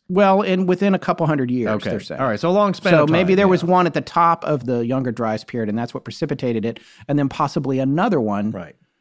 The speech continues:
Speaker 1: two hundred years into it. Not only, to me, could they be plausible, they could be connected.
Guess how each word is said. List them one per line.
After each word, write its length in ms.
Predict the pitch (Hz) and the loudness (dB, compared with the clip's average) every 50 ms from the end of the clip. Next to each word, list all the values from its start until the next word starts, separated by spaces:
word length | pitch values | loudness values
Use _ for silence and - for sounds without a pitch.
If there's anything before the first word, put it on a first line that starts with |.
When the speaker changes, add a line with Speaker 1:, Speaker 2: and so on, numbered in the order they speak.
| _ _ _ _ - | _ _ _ _ -2
Speaker 1:
two 140 | - 185 151 | 0 2 2
hundred 260 | 165 160 147 143 131 | 2 2 0 0 0
years 260 | 139 147 151 139 123 | 0 -2 -2 -2 -2
into 360 | 151 175 202 202 202 - 113 87 | 0 0 0 0 0 -2 -4 -6
it. 200 | 82 - - _ _ _ _ _ _ - | -6 -8 -12 _ _ _ _ _ _ -4
Not 160 | 185 185 233 240 | -2 0 0 0
only, 200 | 247 233 196 156 | 0 0 0 -2
to 200 | 147 - - 175 | -4 -4 -2 0
me, 240 | 156 190 208 202 165 | 2 2 2 2 0
could 200 | - - 170 143 | 0 -2 -2 0
they 100 | 151 143 | 0 0
be 140 | 131 135 - | 0 -2 -2
plausible, 440 | - - 170 196 185 - 151 139 | -2 -2 -2 -2 -2 -4 -4 -4
they 140 | 139 147 151 | -2 -2 -2
could 160 | 147 - 180 | -2 -2 -2
be 100 | 156 160 | -2 -2
connected. 480 | 147 - 170 196 254 - - 120 101 | -2 -2 -2 -2 -2 -4 -6 -10 -10